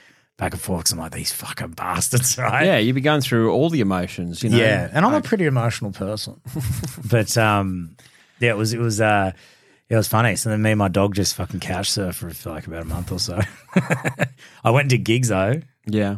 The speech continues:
Speaker 2: and that must have
Speaker 1: Bombed.
Speaker 2: felt, oh, yeah?
Speaker 1: Bombed
Speaker 2: Why?
Speaker 1: so hard.
Speaker 2: 'Cause you were just, you were too much in your
Speaker 1: Oh.
Speaker 2: own head?
Speaker 1: Yeah.
Speaker 2: Yeah,
Speaker 1: I got,
Speaker 2: you're
Speaker 1: I got to Brisbane, partied for the weekend.
Speaker 2: Mm.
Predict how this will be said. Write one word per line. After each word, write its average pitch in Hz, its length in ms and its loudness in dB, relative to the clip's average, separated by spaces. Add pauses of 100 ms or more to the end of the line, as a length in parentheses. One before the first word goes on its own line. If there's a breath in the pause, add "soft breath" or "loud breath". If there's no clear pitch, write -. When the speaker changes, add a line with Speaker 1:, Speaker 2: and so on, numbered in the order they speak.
(300)
Speaker 2:
and 98 280 -2 (800 soft breath)
that 127 140 0
must 123 180 -2
have 117 100 2
Speaker 1:
Bombed. 110 120 4 (220)
Speaker 2:
felt, - 120 -18 (180)
oh, 131 160 4
yeah? 127 380 2 (240)
Speaker 1:
Bombed 120 380 0
Speaker 2:
Why? 143 360 4
Speaker 1:
so 90 140 -4
hard. 110 440 2
Speaker 2:
'Cause 127 100 2
you 131 60 2
were 127 80 2
just, 123 360 -4
you 131 100 0
were 131 60 0
too 127 140 -2
much 135 200 0
in 147 80 4
your 151 100 6
Speaker 1:
Oh. 127 40 2
Speaker 2:
own 123 80 2
head? 147 480 0 (520)
Speaker 1:
Yeah. 131 400 2 (180)
Speaker 2:
Yeah, 95 320 -4
Speaker 1:
I 135 80 4
got, 156 180 4
Speaker 2:
you're 113 120 -4 (140)
Speaker 1:
I 147 60 4
got 170 180 0
to 143 100 0
Brisbane, 104 760 0 (840)
partied 110 340 4
for 104 80 -2
the 98 60 0
weekend. 92 500 -2 (140)
Speaker 2:
Mm. 92 220 -4